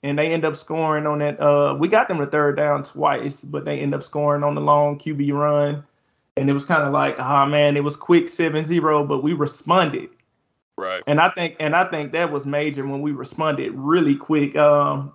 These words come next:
Speaker 1: with Buckhalter. <laughs> That, that, that long
Speaker 2: Oh, yes. That was good.
Speaker 1: just, just totally outran everybody, and, and it, and it went from there. But before I go any more into the game and how we smoked the Cows, <clears throat> um, offensive line.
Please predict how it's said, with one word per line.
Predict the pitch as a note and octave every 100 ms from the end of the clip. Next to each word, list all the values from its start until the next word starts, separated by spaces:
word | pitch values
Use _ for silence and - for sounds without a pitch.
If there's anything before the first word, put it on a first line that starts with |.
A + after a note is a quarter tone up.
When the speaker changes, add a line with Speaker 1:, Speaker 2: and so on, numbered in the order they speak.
| _
Speaker 1:
with | C#3+ C3+
Buckhalter. | F#3 F3 D#3 D3 - C3+ C3+
<laughs> | _ _
That, | D3 D3+ F3
that, | B3 F#3 E3+ G#3
that | F#3 F3+
long | E3+ F3 E3+ D#3+
Speaker 2:
Oh, | A#2+ A2+
yes. | G#2 G2+ G2+ G2+ G2 F#2 - -
That |
was | G#2 F#2
good. | F2+ E2+ E2+
Speaker 1:
just, | G#3 F#3 _ _
just | D3 F3 F#3 -
totally | F3+ E3 D#3 D3+ D3
outran | D3+ D3+ C#3+ D3 D3 C#3+ C#3+
everybody, | D3+ D3 D3 D3 D3 C#3+ C#3+ -
and, | C3+ C3+ C#3+
and | C#3+
it, | D3
and | C#3+ C#3+
it | C#3+
went | C#3+ D3+
from | D3 C#3
there. | D3 D3 D3
But | C#3+ F#3 D3+ - _ _ _ -
before | C3+ - F3
I | F#3+ E3+
go | D#3+ C#3+
any | D#3+ F3
more | D#3+ D#3+ D#3
into | D3 C#3+
the | C3+
game | C#3+ D3+ D3
and | C#3+
how | C#3+ C#3+
we | C#3+
smoked | C#3 - D3 C#3+
the | -
Cows, | C3+ D3 C#3+ B2+ C3+ - _ _
<clears throat> | _ F3
um, | G3+ G#3+ F#3 C#3+ D3+ D3 C#3 B2+ C3 - _ _ _ _ _ _ _ _ _ _ -
offensive | F#3 F3 D3+ B2+
line. | C3 A#2